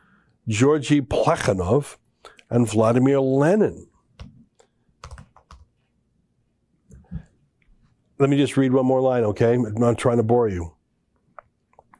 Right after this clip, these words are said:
Chernyshev, I'm reading from Wikipedia, so take it with a grain of salt. Chernyshevsky's ideas were heavily influ-, influenced by blah, blah, blah.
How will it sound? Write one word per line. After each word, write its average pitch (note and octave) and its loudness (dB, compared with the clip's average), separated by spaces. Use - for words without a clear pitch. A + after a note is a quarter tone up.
Chernyshev, D3+ 0
I'm D3 2
reading D3+ 2
from A#2 -2
Wikipedia, F2 -4
so F#2 -10
take A2+ -4
it A2 -4
with F#2+ -6
a F2 -12
grain F2 -12
of E2+ -16
salt. - -16
Chernyshevsky's E3 0
ideas C3 0
were A#2+ 0
heavily D3+ 2
influ-, B2 -2
influenced A#2+ 0
by F#2+ -6
blah, C3 -2
blah, G2+ -6
blah. A2+ 0